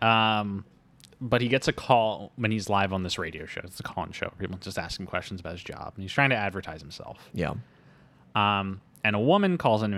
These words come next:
Speaker 1: Ann Anderson.
Speaker 2: Mm-hmm.
Speaker 1: Good name.
Speaker 2: Yeah.
Speaker 1: Uh, she's
Speaker 2: Gr-
Speaker 1: a real person, um, really named Ann Anderson. Uh, the case that this movie is based on was named Ann Anderson versus Cryovac Inc.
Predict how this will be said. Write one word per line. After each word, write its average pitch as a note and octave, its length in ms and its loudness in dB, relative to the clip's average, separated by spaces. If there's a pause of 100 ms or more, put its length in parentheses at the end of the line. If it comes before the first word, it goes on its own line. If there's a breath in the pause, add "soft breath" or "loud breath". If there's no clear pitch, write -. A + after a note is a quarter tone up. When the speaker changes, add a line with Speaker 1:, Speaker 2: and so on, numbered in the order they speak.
Speaker 1:
Ann G#2+ 260 0
Anderson. F#2 560 -4 (560)
Speaker 2:
Mm-hmm. F#2+ 200 -2
Speaker 1:
Good G#2 100 2
name. G2+ 240 -2 (220)
Speaker 2:
Yeah. B2+ 200 2
Speaker 1:
Uh, G#2 140 2
she's A2+ 180 2
Speaker 2:
Gr- A2 60 4
Speaker 1:
a G#2+ 40 2
real A2 240 4
person, C3 440 -2 (760)
um, F#2 380 -2 (200)
really F2+ 200 -6
named G2+ 220 -6
Ann G2 160 -8
Anderson. F#2 400 -10 (1300 soft breath)
Uh, F#2 180 -2
the F2+ 100 -6
case D#3+ 380 4
that G#2 200 4 (220)
this - 160 -6
movie F#2+ 160 -4
is F#2 60 -6
based F#2 240 -4
on F2 80 -6
was F#2+ 160 -6
named G#2 260 2 (100)
Ann G2+ 180 0
Anderson F2+ 500 -4
versus F2 760 -6 (540 soft breath)
Cryovac F2+ 720 -2
Inc. C2+ 380 -12